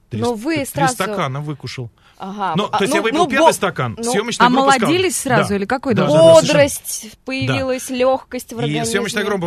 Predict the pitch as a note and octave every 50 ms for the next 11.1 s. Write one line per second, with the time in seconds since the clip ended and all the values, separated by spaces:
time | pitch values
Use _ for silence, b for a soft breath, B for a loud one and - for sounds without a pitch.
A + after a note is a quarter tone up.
0 | E3+ C#3+ E3 E3 F#3+ G3+ E3 E3 - - E3 E3+ - F3 E3+ F#3 F#3 - F3+ D#3+
1 | C3+ B2 C#3 D3 C#3+ - - E3+ E3+ E3 E3 D#3+ D#3+ D3+ F3 D#3+ C4 C#4 F#3+ -
2 | A3 F#3+ E3 D3+ - C#3+ - - F3 F3+ - - E3 B2 - A#2+ B2 C#3+ F#3 A#3
3 | G#3+ - D3+ C3 C#3 C#3 D3 F3+ F#3 D#3+ - - - D#3+ D#3+ D#3 D3 - - C3
4 | G2+ E2 - - D#3 D#3+ - - D3 C3+ A#2 G#2 B2+ A#2+ - - A#2 A#2+ B2+ A#2
5 | G#2 B2 C#3 C#3 B2+ A2 D3 C#3 B2+ G#2+ - B2 G#2+ - - G#2 F2+ D#2 D#2 D2+
6 | C2 D#2+ F2 F#2+ E2 D#2+ - _ B B B B B B B B B B A#2+ C3+
7 | A#2 F#2+ - - A2+ A2+ D#3 F3+ F#3 C3+ - B2+ - - C#3+ C#3 B2 A#2 - C3
8 | C3+ C#3 A#2 C3 A#2+ - - - C3 C3+ C3 B2 G#3 F#3+ D3+ C3 B2 - - C3
9 | - - A#2 G#2+ F#2+ - - A#2 A#2+ A#2+ C#3 C3+ - - - C3 B2+ - - -
10 | - G2 F#2+ F#2 - - - - - C#4 C4+ C4+ C#4 C4 A#3 G3 D3+ C#3+ - -
11 | -